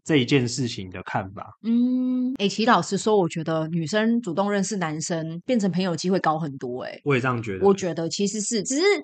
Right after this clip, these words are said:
Speaker 2: 认识的方式啦，就是说，如果今天这个听众他在意的是最后我们变不成朋友的话，那当然一开始目的性不要那么强。
Speaker 1: 嗯。
Speaker 2: 因为像你刚刚在那个文字里面提到说，我觉得他还不错的时候，你觉得他哪些地方不错？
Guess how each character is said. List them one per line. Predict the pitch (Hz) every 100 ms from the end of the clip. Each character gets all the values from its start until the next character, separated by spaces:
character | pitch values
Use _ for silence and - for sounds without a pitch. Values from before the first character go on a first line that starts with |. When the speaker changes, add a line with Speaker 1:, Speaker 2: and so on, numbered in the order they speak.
| - _
Speaker 2:
认 | 311 320
识 | 294 285
的 | 202
方 | - 208 220
式 | - 220 165
啦， | 131 -
就 | 208
是 | 226
说， | 233 220 220 220 _ -
如 | 226
果 | 262 202
今 | 196 214
天 | 214
这 | 226
个 | 190
听 | 196 190
众 | 185 185
他 | 180 180
在 | - 202
意 | 185 170
的 | 147
是 | 147 180
最 | 165 202
后 | 190 180 165
我 | 156
们 | 147 147 -
变 | 180
不 | 180
成 | 180 143 147
朋 | 151
友 | 147 120
的 | -
话， | - 123 180
那 | 208
当 | 196 190
然 | 160 156
一 |
开 | 180 190
始 | 180 165
目 | 180
的 | 185
性 | 175 175
不 | 156
要 | 147
那 | 156
么 | 151
强。 | - - - - _ 143
Speaker 1:
嗯。 | 143 117 104 101
Speaker 2:
因 | 277 320
为 | 302
像 | 294 311 247
你 | 180
刚 | 208 220
刚 | 226 233
在 | 233 214 196 190
那 | 202
个 | 190 170
文 | 165
字 | 175 196
里 | 160
面 | 180
提 | 175 160
到 | 170
说， | 190
我 | 160
觉 | 156
得 | 170
他 | 190
还 | 170 147
不 | 151
错 | - - 170
的 | 143
时 | -
候， | 147 156 170
你 | 185 185 160
觉 | 202
得 | 202
他 | 247
哪 | 247 151
些 | 202
地 | 190 190
方 | 170
不 | 143
错？ | - 165 -